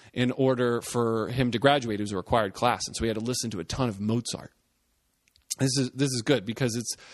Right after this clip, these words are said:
it's like he, he did the class in order to pass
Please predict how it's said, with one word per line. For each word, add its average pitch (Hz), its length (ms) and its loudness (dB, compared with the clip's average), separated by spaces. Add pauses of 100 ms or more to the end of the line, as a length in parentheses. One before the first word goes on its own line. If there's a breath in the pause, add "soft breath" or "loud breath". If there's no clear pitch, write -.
(160 loud breath)
it's 135 120 -2
like 127 220 2
he, 143 240 2
he 139 240 -2
did 147 480 2 (340 loud breath)
the 139 120 0
class 127 420 4 (180)
in 156 120 2
order 139 480 2 (120)
to 135 120 4
pass 147 340 2